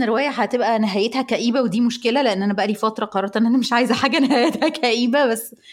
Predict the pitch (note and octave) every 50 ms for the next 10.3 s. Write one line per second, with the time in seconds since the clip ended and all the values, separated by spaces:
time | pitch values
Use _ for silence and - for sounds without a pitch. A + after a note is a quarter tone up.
0 | - - _ _ _ _ _ _ _ _ - - - - - - F4 F4+ F4+ F4+
1 | F4+ F4+ F4+ F4+ F4+ - - - A#3 A#3 A#3+ A3+ G#3+ A#3 A#3+ B3+ C#4 C4+ - -
2 | - _ _ - D#4 G4 A4 G#4 F#4+ F4 F#4 G#4+ A4+ A4 F4+ E4 - - G4 E4+
3 | D#4 C#4+ C#4+ C#4+ D4 D4+ D#4 - D4+ C#4+ C4+ C4+ - C4+ B3 B3 G4 G#4 G#4 F#4+
4 | D#4+ C#4+ B3+ A#3+ A#3 A3 D#4+ A4 F#4 F4 - - - - F#4 E4+ B3+ A#3 D4 G4+
5 | - - A#3 A3 - D4+ D#4 - D4+ C4 A#3 G3+ G3+ A3 C4 C4+ C#4 - C#4+ C#4
6 | C4 C4+ A3 - - C#4 C4+ - C4 F#3+ A3+ B3 B3+ G#3+ A3 B3+ B3 B3 G#3+ -
7 | - - G3 F#3 F#3+ A3 C4+ B3+ G3+ E3+ G#3+ G3 E3+ - G#3+ F#3+ F3 - - C4
8 | B3 - - - B3 A3+ A3 G#3 - F#3 F3 E3 E3 E3+ - G#3+ G#3+ G3+ E3+ F3
9 | F3 F3+ F3 G#3 - F3+ - F#3+ F#3 F#3 F3+ F3 E3+ C#3+ E3+ D3+ D3+ D#3+ - D#3
10 | F#3+ F3+ E3+ F3 F3